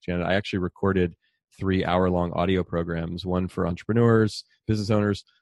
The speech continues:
one for managers and leaders, and one for people who are in, in individual contributor roles. So I tried to take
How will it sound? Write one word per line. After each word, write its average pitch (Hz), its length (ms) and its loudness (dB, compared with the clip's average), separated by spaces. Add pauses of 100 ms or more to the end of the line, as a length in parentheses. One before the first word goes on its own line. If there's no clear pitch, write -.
one 90 160 -2
for 90 140 -2
managers 87 460 -2
and 85 100 -4
leaders, 101 320 0
and 87 120 -2
one 87 200 -2
for - 180 -8
people 87 300 -6
who 87 140 0
are 87 120 0
in, 87 360 -6
in 87 200 -4
individual 90 360 0
contributor 90 440 -4
roles. 85 340 -2
So 85 380 0 (520)
I 107 60 -4
tried 101 280 0
to 95 60 -2
take 87 280 -4